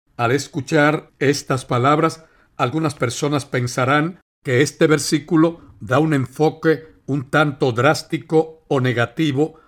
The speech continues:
de la función de la Biblia. Sin embargo, si lo vemos desde otro ángulo,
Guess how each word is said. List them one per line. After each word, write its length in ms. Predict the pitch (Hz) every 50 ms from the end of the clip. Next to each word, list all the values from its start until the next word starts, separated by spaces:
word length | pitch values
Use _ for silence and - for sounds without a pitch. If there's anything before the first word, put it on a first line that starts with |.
| _ _ _ -
de 180 | - 98 123 123
la 100 | 120 110
función 720 | - - 123 107 107 - - 143 139 147 147 143 151 147 - _ _ _ _ -
de 180 | 113 101 123
la 100 | 120 117
Biblia. 440 | 117 156 165 120 87 - - - - _ _ _ _ _ _ _ _ _ _
Sin 200 | - - - 117
embargo, 440 | 117 107 117 135 147 143 120 147 - - _ _ _ _ _ -
si 160 | - - 127
lo 100 | 120 120
vemos 420 | 123 139 147 156 156 147 143 - - _ _ -
desde 420 | 117 104 123 117 - 131 127 127
otro 300 | 139 139 - 151 139 143
ángulo, 580 | 151 151 135 127 135 143 147 170 190 - -